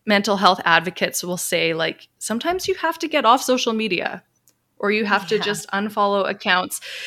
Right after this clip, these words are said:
Speaker 1: And it's not about them. It's not what they're posting. It's about you, how it's impacting you, right? So it doesn't mean anything other than, you know, just making some boundaries around social media, I guess. But, um,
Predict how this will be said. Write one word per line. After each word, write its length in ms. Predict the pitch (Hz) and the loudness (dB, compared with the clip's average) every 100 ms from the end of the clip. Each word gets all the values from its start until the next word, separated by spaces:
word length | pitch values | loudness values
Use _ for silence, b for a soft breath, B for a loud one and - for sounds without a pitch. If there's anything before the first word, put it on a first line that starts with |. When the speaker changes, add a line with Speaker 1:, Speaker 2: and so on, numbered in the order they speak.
| B | B
Speaker 1:
And 140 | - 302 | 2 4
it's 200 | 320 320 | 4 4
not 340 | 277 262 330 | 6 8 6
about 400 | - - 226 262 | 4 6 6 4
them. 440 | - 196 - - 202 | 2 2 2 -4 -10
It's 140 | 214 226 | -6 2
not 220 | 254 254 | 4 4
what 160 | 262 233 | 2 2
they're 140 | 220 | 0
posting. 360 | 220 233 196 190 | 0 -2 -2 -4
It's 140 | 196 | -4
about 380 | 190 196 196 180 | 2 2 2 -2
you, 440 | 202 185 - 254 - | -4 -2 -4 -8 -6
how 180 | 208 196 | -2 -2
it's 140 | 196 | -2
impacting 520 | 214 214 190 - 185 | -4 2 2 2 -8
you, 120 | 170 - | -10 -6
right? 200 | 175 208 | -6 -4
So 140 | 226 | -2
it 80 | 226 | 0
doesn't 300 | 240 285 247 | -2 -2 -2
mean 220 | 220 208 | -2 -2
anything 680 | 196 196 208 185 175 185 233 - _ _ - | -2 -2 -4 -6 -6 -6 -8 -12 _ _ -2
other 280 | 202 190 | 0 0
than, 340 | 180 175 170 175 B B B B B B B B _ _ | 0 0 -2 -6 B B B B B B B B _ _
you 140 | - 214 | -4 0
know, 240 | 170 170 - | 0 -2 -4
just 540 | - 220 - - - - | 0 0 0 -4 -4 -2
making 360 | 214 190 208 | 0 0 0
some 180 | 202 202 | 0 0
boundaries 500 | 165 165 175 190 226 | 2 0 0 0 0
around 200 | 196 170 | 0 0
social 320 | 170 175 175 | 0 -2 -2
media, 380 | 170 165 190 202 | -4 -2 0 2
I 60 | 202 | 2
guess. 360 | 208 226 277 - | 2 0 0 0
But, 500 | 202 180 170 - - b b b b _ _ _ _ _ _ _ - | 4 6 4 2 -8 b b b b _ _ _ _ _ _ _ -6
um, 440 | 196 170 165 170 | -2 -2 -4 -10